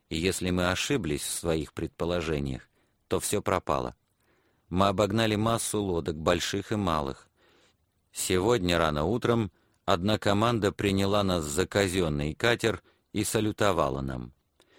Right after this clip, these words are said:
Несколько словаков говорили, что какая-то большая лодка проходила мимо них. Она шла с необыкновенной быстротой, и на борту у нее была двойная команда.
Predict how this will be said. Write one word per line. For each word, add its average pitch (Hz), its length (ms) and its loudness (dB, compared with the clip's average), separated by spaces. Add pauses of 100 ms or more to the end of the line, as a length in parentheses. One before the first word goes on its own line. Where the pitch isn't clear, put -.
(420)
Несколько 131 480 2
словаков 117 680 2
говорили, 101 520 0
что - 200 -6
какая-то 104 520 0
большая 95 580 0
лодка 110 460 -2
проходила 113 800 -2
мимо 73 360 -2
них. 76 380 -4 (540)
Она 104 260 0
шла 104 300 0
с - 100 -6
необыкновенной 101 960 0
быстротой, 85 840 -2 (400)
и 104 100 0
на 104 140 2
борту 95 380 2
у 113 100 0
нее 82 320 0
была 95 260 0
двойная 90 720 2
команда. 80 640 -2